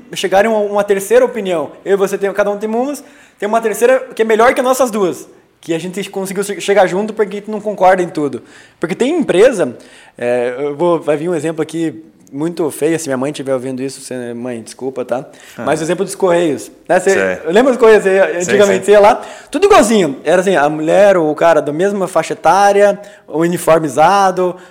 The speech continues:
Speaker 1: falava a mesma coisa, tinha, assim, igualzinho. Era o, o padrão, né? É igual que ela, ela, é, é, era pré, pós, revolução industrial, né? Era o, o filme do Charlie Chaplin lá. Cara, em linha de produção,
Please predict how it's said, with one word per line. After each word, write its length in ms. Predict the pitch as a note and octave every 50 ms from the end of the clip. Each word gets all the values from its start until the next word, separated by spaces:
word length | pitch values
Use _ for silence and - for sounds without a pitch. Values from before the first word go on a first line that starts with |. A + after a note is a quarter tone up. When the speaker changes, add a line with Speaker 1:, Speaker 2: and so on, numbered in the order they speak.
| _
Speaker 1:
falava 420 | _ - C#3+ D3 D#3 F3+ F#3+ E3+ F3
a 20 |
mesma 260 | E3+ F#3+ G3 F3+ F3+
coisa, 420 | - - F3+ F#3+ G#3 G#3 F#3+ F#3 F3
tinha, 300 | F#3 - G3+ F3 E3 - - -
assim, 240 | - - G3 D#3 -
igualzinho. 680 | D#3 D#3+ D#3+ C#3 E3 F#3+ A3 G#3+ F#3 E3 F#3 E3+ D3+
Era 480 | C3 B2 C#3+ D#3+ F#3 F#3+ F#3+ F3+ D#3 D3+
o, 960 | E3 E3 E3 D#3+ D#3+ D3+ C#3+ C#3 C#3 D3 D3+ D3 C#3+ D3 C#3+ C#3+ C#3 C3+ C3 C3 B2+ A#2
o 40 | - -
padrão, 420 | - F#3+ F#3 F#3+ G3 F#3+ E3+ D3+
né? 200 | C#3+ D3 D#3+ F3+ F3+ - - - _ _ _ -
É 80 | C3+
igual 220 | C#3 C#3+ E3 F#3+ G#3
que 80 | G3+ G#3+
ela, 240 | G#3+ G#3+ G3+ F#3
ela, 640 | F3 F3 E3+ D#3+ E3 F3+ F#3 F#3 F3+ F3 E3 D3+ D3
é, 840 | C#3+ C3+ - - C3 C#3 C3+ B2+ - - - A2+ A2+ A#2+ C3 B2+ C#3 -
é, 120 | B2+ B2+ B2
era 340 | C3 D3 D#3 D3+ C3+ B2
pré, 560 | A#2+ - - - D3 D3 D3 C#3+ C3 A#2+ A2+ A#2 -
pós, 360 | - D3 D3+ D3+ D3+ C3+ A#2
revolução 360 | - C#3+ D3+ D#3 D3+ D3 - D#3+
industrial, 520 | D#3 D#3+ D#3+ D#3+ - D#3+ D3+ D3 C#3 C#3
né? 120 | C#3+ C#3+
Era 260 | D3 D#3 F3+ A3+ - - - - - - _ _ _ -
o, 300 | - C#3 D3 D3 D3 C#3+
o 40 | C#3+
filme 180 | - - E3
do 80 | E3 E3
Charlie 240 | D#3+ E3 D#3+ E3 E3+
Chaplin 380 | - - E3 D3 C#3+ C#3+ C#3
lá. 140 | B2+ A2+ C3
Cara, 200 | - G3+ G#3 D#3+
em 60 | D#3+
linha 160 | F3 F#3 G#3+ C4+
de 80 | F4+
produção, 540 | - D#4 D4+ D4 C4 - - F3 D#3 C3+ A2+